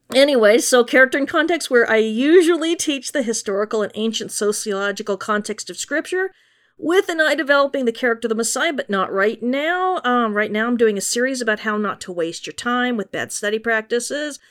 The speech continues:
bad resources, and just the general confusion that I faced when I started studying the Bible and was trying to figure out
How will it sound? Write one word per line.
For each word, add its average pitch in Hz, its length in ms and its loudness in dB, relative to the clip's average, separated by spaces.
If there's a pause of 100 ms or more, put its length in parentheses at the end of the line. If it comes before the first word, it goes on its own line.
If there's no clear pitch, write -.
(260)
bad 339 240 2
resources, 311 680 -2
and 262 300 -2
just 277 460 2
the 262 80 -6
general 240 440 0
confusion 240 640 -4
that 185 140 -4
I 208 100 -2
faced 220 460 -6
when 170 80 -10
I 190 60 -8
started 190 340 -4
studying 196 380 -4
the 277 60 -4
Bible 220 440 -2
and 214 100 -2
was 220 120 0
trying 233 260 -4
to 254 60 -2
figure 226 400 -2
out 214 340 -4